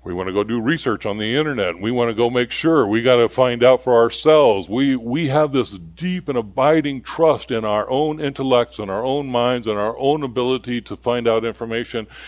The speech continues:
It is really hard for us to submit to someone else's authority. We don't like submitting to parental authority. We don't like submitting to government authority. We don't like submitting to authority, period.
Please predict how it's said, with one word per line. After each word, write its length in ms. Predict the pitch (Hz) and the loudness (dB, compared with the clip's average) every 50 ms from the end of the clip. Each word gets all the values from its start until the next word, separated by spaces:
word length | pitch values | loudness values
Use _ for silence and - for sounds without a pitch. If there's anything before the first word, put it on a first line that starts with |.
| - - - _ - | -20 -20 -20 _ 4
It 180 | - 139 143 | 6 6 6
is 200 | 135 117 98 87 | 6 2 -2 -4
really 540 | 90 92 98 117 147 185 190 190 180 175 156 | -8 -14 -12 -8 -6 -4 -4 -2 -2 -2 -2
hard 360 | 120 - 131 127 123 123 120 | -2 0 0 2 2 0 0
for 220 | - - 117 113 110 | -4 -4 -2 -2 0
us 120 | 113 110 - | -2 -2 -6
to 120 | - 104 | -10 -12
submit 600 | - - - 113 101 92 101 120 143 156 156 151 | -10 -10 -10 -10 -10 -10 -4 -2 0 0 0 -2
to 140 | - - 110 | -6 -10 -10
someone 420 | - - - 120 123 123 120 120 123 | -8 -6 -6 -6 -6 -6 -6 -6 -4
else's 480 | 131 127 131 135 - - 131 113 120 | -2 -2 -2 -2 -4 -8 -10 -8 -8
authority. 800 | 110 90 - _ - 135 135 135 123 117 104 - 101 90 80 73 - - - - - - - - | -10 -10 -10 _ -6 -4 -2 -2 -4 -4 -6 -8 -8 -8 -10 -10 -14 -20 -20 -20 -20 -20 -14 -8
We 100 | - 117 | -6 -2
don't 180 | 113 120 117 113 | -2 -2 0 0
like 200 | 107 110 110 - | 0 -2 -2 -4
submitting 400 | - 110 98 104 107 107 101 95 | -8 -8 -6 -6 -6 -8 -8 -10
to 120 | - 98 | -12 -16
parental 540 | 82 - - 117 135 156 151 156 156 151 147 | -12 -8 -4 -4 -4 -2 -2 -2 0 0 0
authority. 460 | 135 - 143 139 135 139 135 131 131 | 0 0 0 2 2 2 0 0 -4
We 160 | 127 123 104 | -4 -4 -4
don't 180 | 98 107 104 101 | -6 -6 -4 -2
like 340 | 101 107 107 107 98 - - 123 123 113 - | 0 2 2 0 -2 -4 -8 -8 -8 -8 -8
submitting 600 | - - - 120 104 107 113 110 110 107 107 95 - | -12 -12 -10 -8 -6 -4 -4 -4 -4 -6 -8 -10 -12
to 420 | - - 110 110 107 104 101 92 - - - - - - _ - | -10 -8 -6 -4 -4 -4 -6 -8 -10 -16 -20 -20 -20 -20 _ 2
government 520 | - 131 147 139 156 147 143 143 135 - | 4 4 4 2 -2 -4 -6 -8 -6 -6
authority. 520 | 135 - - 139 135 131 135 135 127 131 | -6 -4 -2 -2 0 0 0 0 -2 -4
We 160 | 135 131 135 131 | -4 -4 -2 -2
don't 180 | 139 147 143 | -2 -4 -2
like 300 | 135 123 123 127 117 - | -2 0 0 0 -2 -6
submitting 420 | - - 123 120 135 143 147 147 127 | -8 -6 -6 -4 -4 -4 -6 -6 -8
to 160 | - 135 131 | -8 -6 -6
authority, 440 | 123 - - 156 160 160 160 151 147 | -6 -6 -6 -6 -6 -6 -4 -6 -8
period. 560 | 139 - - 160 170 190 202 190 160 120 - | -8 -10 -10 -10 -10 -10 -10 -10 -12 -12 -14